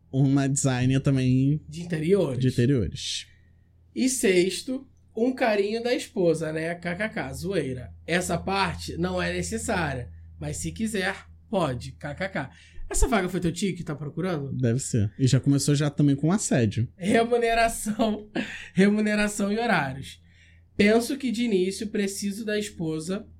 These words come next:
Speaker 2: umas duas vezes por semana. Podemos fechar um pacote mensal. Valores, seiscentos reais mais passagens por mês. Diárias, duas vezes na semana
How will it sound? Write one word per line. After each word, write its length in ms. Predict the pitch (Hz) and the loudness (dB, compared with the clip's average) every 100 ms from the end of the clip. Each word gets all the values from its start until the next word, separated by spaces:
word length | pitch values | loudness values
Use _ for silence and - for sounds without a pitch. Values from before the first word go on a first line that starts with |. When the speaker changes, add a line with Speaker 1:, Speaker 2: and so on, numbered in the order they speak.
| - | -6
Speaker 2:
umas 320 | 175 180 180 | -2 0 0
duas 240 | 170 233 254 | -2 -2 -2
vezes 320 | 214 202 - | -4 -6 -8
por 180 | - 208 | -8 -8
semana. 640 | - 262 190 143 127 120 - - - - - - - - - | -2 2 4 2 0 -6 -12 -16 -18 -18 -18 -18 -18 -20 -10
Podemos 440 | 160 160 160 170 | -4 -2 0 0
fechar 360 | - 185 180 170 | -2 -4 -2 -4
um 60 | 165 | -4
pacote 440 | 185 180 160 170 | -6 -6 -8 -8
mensal. 680 | 170 190 202 165 131 107 - _ _ _ _ _ _ _ _ _ | -6 -6 -4 -4 -4 -6 -14 _ _ _ _ _ _ _ _ _
Valores, 800 | 208 240 175 135 123 - - _ _ | 4 6 6 4 -4 -12 -18 _ _
seiscentos 720 | - 156 160 175 165 190 - | -6 -6 -4 -2 -2 -4 -4
reais 540 | 262 190 156 180 180 | -2 0 0 -2 -6
mais 320 | 185 160 160 | -6 -4 -4
passagens 640 | - 190 196 175 160 156 180 | -4 -6 -2 -2 -2 -4 -10
por 240 | - 214 | -10 -6
mês. 480 | 226 156 123 110 - _ _ _ _ _ _ _ _ _ _ | -2 -2 -2 -10 -18 _ _ _ _ _ _ _ _ _ _
Diárias, 720 | 156 214 233 165 135 135 131 156 | -4 2 4 4 0 -4 -10 -4
duas 300 | 208 247 226 | 2 4 4
vezes 320 | 190 180 180 | 0 0 -2
na 160 | 175 | -6
semana 840 | 175 190 185 170 175 185 226 269 | -4 -4 -2 -2 -2 -2 -4 -6